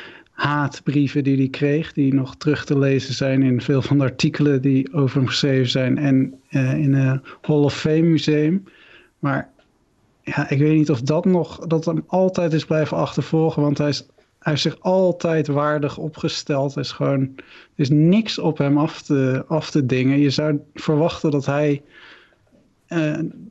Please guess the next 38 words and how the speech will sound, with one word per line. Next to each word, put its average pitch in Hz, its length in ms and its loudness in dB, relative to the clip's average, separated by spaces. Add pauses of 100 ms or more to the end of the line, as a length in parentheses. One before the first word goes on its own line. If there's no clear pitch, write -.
(120)
ja, 135 240 -4
de 127 120 -4
grootste 165 540 0
reputatie 143 800 -2
zou 127 200 -2
hebben 135 360 -2
die 139 160 2
mogelijk 156 500 0
is. 135 200 -4
Gewoon 139 380 2
een 156 180 2
van 139 120 4
de 139 80 4
beste 147 340 -2
spelers. 143 560 -2
En 139 160 -2
toch 175 240 -2
valt 139 280 -2
hij, 131 200 0 (580)
wat 143 180 0
mij 160 200 2
betreft, 143 420 -4
altijd 147 340 -2
een 131 80 0
beetje 131 300 0
weg 131 300 -2
in 139 100 0
die 131 140 0
discussie 131 640 0
achter 131 480 -2 (400)
andere 139 360 2
spelers 131 540 0
zoals 131 220 -2
Ted 131 220 -2
Williams, 131 760 2
Joe 135 200 0
DiMaggio 135 580 2
daarvoor 139 580 0